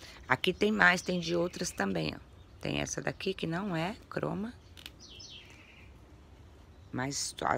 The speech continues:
essas daqui todas são, ó, da folha verdinha aqui, ó. Vendo? Uma já saiu a folhinha, que é essa maior, e as outras.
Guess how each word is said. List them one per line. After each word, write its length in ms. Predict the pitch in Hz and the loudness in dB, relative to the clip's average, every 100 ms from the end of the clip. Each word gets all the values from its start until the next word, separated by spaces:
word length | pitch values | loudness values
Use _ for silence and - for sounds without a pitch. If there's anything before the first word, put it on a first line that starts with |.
| - | 2
essas 340 | 135 139 135 127 | 2 2 -2 -6
daqui 260 | 135 - | -6 -6
todas 400 | - 165 165 214 | -4 -4 -2 -4
são, 220 | - - 107 | -2 -2 -4
ó, 40 | |
da 140 | - 117 | -8 -8
folha 280 | - 117 | -4 -4
verdinha 560 | 104 113 110 - 110 113 | -4 -6 -8 -8 -10 -12
aqui, 260 | - 165 160 | -10 -8 -8
ó. 240 | 120 - - - - - - - - - - | -10 -16 -18 -20 -20 -18 -20 -20 -20 -20 -10
Vendo? 280 | 123 151 175 - - - - - - - - | -4 -4 -4 -10 -14 -18 -18 -18 -18 -18 -6
Uma 200 | 139 135 | -2 -2
já 140 | 113 120 | -2 -4
saiu 320 | - 117 117 | -2 -2 -2
a 60 | |
folhinha, 600 | 120 - 117 120 143 190 - | -4 -4 -2 -2 -2 -4 -6
que 100 | 123 | -6
é 100 | 113 | -6
essa 300 | 135 - - | -8 -8 -6
maior, 480 | - - 127 170 254 - - - - - - - - - | -4 -4 -4 -4 -6 -14 -20 -20 -20 -20 -20 -20 -20 -14
e 100 | 117 | -8
as 240 | 131 135 - | -6 -6 -8
outras. 520 | - - - - | -10 -12 -12 -10